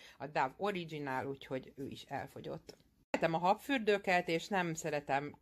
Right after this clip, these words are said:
erre egyébként olyan nagyon nagy összeget kiadni, és ott egy cicaláb, hát ez halál, azért nézzétek ezt meg. Szóval hónapokig használtam ezt a Balea krém vaníliás illatú és rózsa illatú habfürdőjét.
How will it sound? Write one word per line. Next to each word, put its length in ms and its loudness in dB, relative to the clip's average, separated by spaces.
erre 340 2
egyébként 440 -4
olyan 200 -4
nagyon 320 2
nagy 180 -2
összeget 480 -4
kiadni, 720 2
és 140 -10
ott 200 -6
egy 140 -6
cicaláb, 600 -4
hát 160 -14
ez 120 -16
halál, 340 -2
azért 240 -8
nézzétek 540 -10
ezt 180 -12
meg. 340 -4
Szóval 600 8
hónapokig 640 0
használtam 640 -2
ezt 180 -10
a 120 -6
Balea 540 0
krém 500 -4
vaníliás 840 6
illatú 460 -2
és 200 -4
rózsa 400 -4
illatú 680 -4
habfürdőjét. 800 4